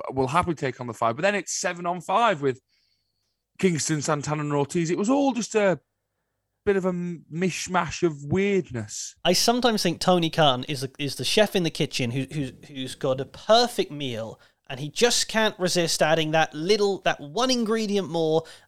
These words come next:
Speaker 2: and that sometimes just takes what was perfect down to, "Ah, okay, that's how we're doing it." So I, I di-, but, you know, Blood and Guts is coming up for, for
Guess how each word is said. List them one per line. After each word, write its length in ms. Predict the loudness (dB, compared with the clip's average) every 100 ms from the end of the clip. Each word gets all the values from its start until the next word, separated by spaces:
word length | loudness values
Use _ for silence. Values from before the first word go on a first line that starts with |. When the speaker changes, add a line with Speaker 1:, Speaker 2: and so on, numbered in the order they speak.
| -8
Speaker 2:
and 140 | 0
that 140 | 0 2
sometimes 720 | 2 2 2 2 2 0 -6
just 160 | -4
takes 260 | -2 -2 -2
what 120 | -6
was 120 | -6
perfect 500 | 2 4 4 2 -4
down 260 | 0 0 -2
to, 240 | -4 -6 -10 _ _ 0
"Ah, 560 | 2 4 2 0 -4 -16 _ 2
okay, 800 | 6 6 6 2 -2 -2 -2 2
that's 240 | 2 2
how 160 | -2 -4
we're 120 | -4
doing 200 | -6 -6
it." 140 | -6 2
So 120 | 6
I, 200 | 6 4
I 200 | 4 2
di-, 280 | 2 -4 -8 -8 -14 -18 -16 2
but, 220 | 2 2 _ _
you 100 | 0
know, 120 | 2 4
Blood 340 | 6 6 6
and 160 | 4 6
Guts 300 | 4 4 0
is 160 | 0
coming 320 | 2 2 2
up 200 | 2 0
for, 200 | 2 0 0
for 220 | 2